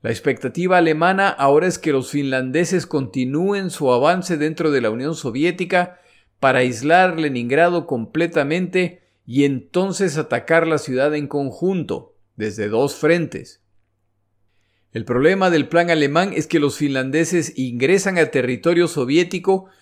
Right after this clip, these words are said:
donde los combates son encarnizados y en cierto punto se detienen.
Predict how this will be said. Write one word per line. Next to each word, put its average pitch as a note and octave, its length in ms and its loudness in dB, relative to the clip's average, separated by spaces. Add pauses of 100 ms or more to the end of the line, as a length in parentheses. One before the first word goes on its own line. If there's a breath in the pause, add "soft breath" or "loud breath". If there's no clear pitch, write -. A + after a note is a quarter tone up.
(240 soft breath)
donde C3+ 340 0
los A#2 260 -2
combates D#3+ 760 0
son D#3+ 200 -2
encarnizados D3 1080 -2 (260 soft breath)
y B2 120 -2
en A#2 80 -2
cierto E3 400 0
punto F3+ 540 0
se C3+ 220 -2
detienen. A#2 640 -2